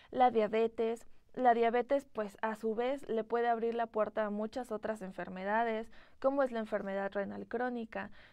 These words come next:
como es, em, todas las arteriopatías, como es, em, las alteraciones en los nervios,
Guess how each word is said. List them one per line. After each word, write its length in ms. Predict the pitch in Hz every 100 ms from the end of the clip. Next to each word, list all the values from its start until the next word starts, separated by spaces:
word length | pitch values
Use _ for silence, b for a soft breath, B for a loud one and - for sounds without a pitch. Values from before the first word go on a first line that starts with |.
| B
como 340 | 240 233 233
es, 340 | 240 240 226 -
em, 560 | 226 214 202 196 196 190
todas 400 | 247 247 240 240
las 580 | 202 190 190 190 - -
arteriopatías, 1080 | 214 196 202 196 196 202 202 277 277 254 254
como 360 | - 208 208 214
es, 320 | 220 220 - 220
em, 880 | 202 196 190 190 190 190 190 190 -
las 260 | 214 214
alteraciones 640 | 220 208 202 202 226 226
en 140 | 220 202
los 180 | 214 214
nervios, 560 | 240 254 240 214 208